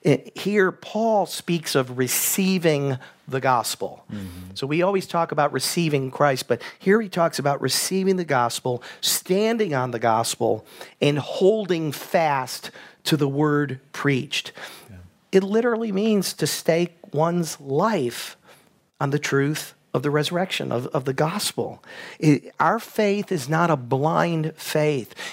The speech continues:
Speaker 2: Yeah.
Speaker 1: It's rooted in history. It's rooted in facts. And, and Paul gives us some compelling evidence for the resurrection, doesn't he?
Speaker 2: He does.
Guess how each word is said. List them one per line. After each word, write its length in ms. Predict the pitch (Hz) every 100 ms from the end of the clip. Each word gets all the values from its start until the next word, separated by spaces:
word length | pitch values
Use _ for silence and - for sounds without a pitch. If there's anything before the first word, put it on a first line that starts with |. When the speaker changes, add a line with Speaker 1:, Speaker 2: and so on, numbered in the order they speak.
| -
Speaker 2:
Yeah. 100 | 160
Speaker 1:
It's 160 | 143 160
rooted 720 | 139 170 220 226 147 127 123
in 180 | 156 147
history. 680 | - 196 190 - 165 123 139
It's 160 | 127
rooted 540 | 139 147 185 190 180 139 - -
in 180 | 151 147
facts. 580 | - - 156 160 151 -
And, 200 | 120 123 - - - - -
and 280 | 165 160 -
Paul 300 | 170 233 359
gives 340 | 190 220 247 233
us 120 | 180
some 180 | 180 143
compelling 720 | 160 156 160 202 202 135 123 -
evidence 420 | 170 254 262 - -
for 140 | 135
the 100 | 131
resurrection, 580 | 135 131 135 190 - 117
doesn't 260 | 117 131
he? 140 | 160 175 _
Speaker 2:
He 120 | - 139
does. 540 | 127 123 101 92